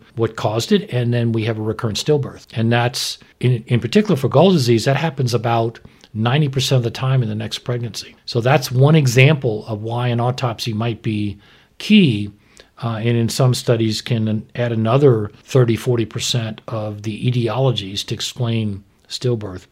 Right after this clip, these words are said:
There are protocols to do x-rays and e-, even M R Is in babies, uh, to try to get information if the patient doesn't want an autopsy. Realize that autopsies are no longer paid by insurance companies. Hospitals eat the cost of autopsies, but they will generally do them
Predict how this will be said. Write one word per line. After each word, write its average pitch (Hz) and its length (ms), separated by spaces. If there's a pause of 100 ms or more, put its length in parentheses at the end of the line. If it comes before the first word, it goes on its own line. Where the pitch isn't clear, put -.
There 151 180
are 196 120
protocols 139 840 (220)
to 120 100
do 120 200
x-rays 127 800 (160)
and 123 140
e-, 127 280
even 127 240
M 127 200
R 117 380
Is 113 160
in 110 100
babies, 107 640 (180)
uh, 110 240
to - 120
try 131 200
to 120 80
get 117 100
information 113 480
if - 60
the - 80
patient 110 360
doesn't 127 360
want 120 160
an 117 80
autopsy. 117 800
Realize 156 480
that 127 80
autopsies 135 540
are 123 40
no 120 140
longer 123 220
paid 123 260
by 113 140
insurance 120 360
companies. 170 560 (140)
Hospitals 127 500
eat 127 140
the 139 60
cost 123 360
of 139 80
autopsies, 139 840 (200)
but 127 140
they 135 100
will 131 180
generally 147 460
do 131 240
them 120 560